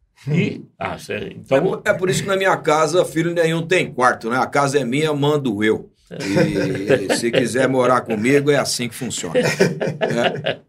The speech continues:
Speaker 2: Deixa, deixa eu só colocar uma coisa aqui, pastor Lécio, no que o senhor
Speaker 1: É.
Speaker 2: tá dizendo aí, só pra, o senhor começou a ver, né, um, um viés dentro da esquerda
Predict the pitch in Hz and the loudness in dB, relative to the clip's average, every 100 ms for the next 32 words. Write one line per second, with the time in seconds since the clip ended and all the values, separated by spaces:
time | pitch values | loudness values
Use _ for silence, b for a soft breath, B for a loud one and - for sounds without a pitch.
0 | 120 139 139 143 147 151 147 156 156 143 | 0 0 0 0 0 0 0 0 2 2
1 | 143 131 120 120 113 107 151 151 120 120 | 2 -2 0 0 0 -2 -4 -2 -2 -2
2 | 107 101 98 107 87 120 101 117 107 104 | 0 -2 -2 -8 -4 -2 0 0 -2 -4
3 | 101 110 98 101 135 139 120 123 120 113 | -4 -2 0 0 0 -2 -4 -2 -2 0
4 | 98 92 - 120 117 127 113 - 120 107 | -2 -6 -4 -4 -4 -4 -4 0 -2 2
5 | 113 113 117 107 107 104 113 110 110 107 | 0 0 -2 -2 -6 -6 -6 -4 0 2
6 | 110 98 107 101 104 - - 143 120 90 | 2 0 -2 -2 -2 -2 0 0 0 -8